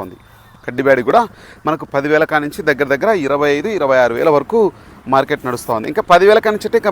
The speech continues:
మీరు చెప్పు, దాన్ని మీరే ఊహించుకోవాలి. ఇంకా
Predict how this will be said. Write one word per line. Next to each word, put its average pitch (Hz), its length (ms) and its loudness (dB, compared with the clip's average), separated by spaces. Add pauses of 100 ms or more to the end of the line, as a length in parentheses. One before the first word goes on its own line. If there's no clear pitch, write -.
మీరు 170 140 2 (600)
చెప్పు, - 180 -10 (260)
దాన్ని 160 200 4 (100)
మీరే 165 240 2
ఊహించుకోవాలి. 135 540 -4 (1040)
ఇంకా 214 180 6